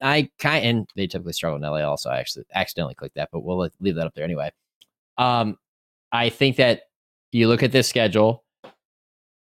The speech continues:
you know, we play the schedule game, we do the preview, and I'm not a big fan of playing the schedule game necessarily just because you can be so off the mark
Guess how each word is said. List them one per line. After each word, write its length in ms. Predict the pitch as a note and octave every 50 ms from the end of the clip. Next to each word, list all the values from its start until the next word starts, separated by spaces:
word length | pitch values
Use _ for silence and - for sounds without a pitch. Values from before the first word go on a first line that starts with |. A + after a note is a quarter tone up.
| _
you 80 | - C3
know, 100 | B2+ A#2+
we 160 | - A#2+ B2+
play 160 | A#2+ C3 D3+
the 100 | E3+ D#3+
schedule 260 | - - C3+ A2+ A2 A2
game, 160 | G#2+ A2+ G#2+
we 80 | G#2 G2+
do 80 | G2+ G#2
the 80 | F#2
preview, 260 | - - A#2 A2 G2
and 80 | G2 F#2
I'm 80 | F#2 G2+
not 140 | A#2 G2
a 60 | F#2 F#2
big 220 | - G#2 G2+ E2
fan 280 | - - F#2 E2+ F#2 G2
of 100 | - -
playing 220 | - G#2+ G#2 G#2
the 60 | G#2
schedule 280 | G2 - G#2+ G#2 G#2 A2
game 140 | G#2+ G#2+ G#2
necessarily 440 | G#2 G2 - G2+ - A2+ G#2+ G#2
just 160 | G2 F#2+ F2+ -
because 200 | - - G2+ F2
you 60 | F#2+
can 80 | F2 F#2
be 100 | E2+ E2+
so 320 | - - - G#2 F#2 F#2 E2
off 240 | F2 F2+ F2 -
the 80 | - E2
mark 360 | D#2 D2 - D#2 E2+ - -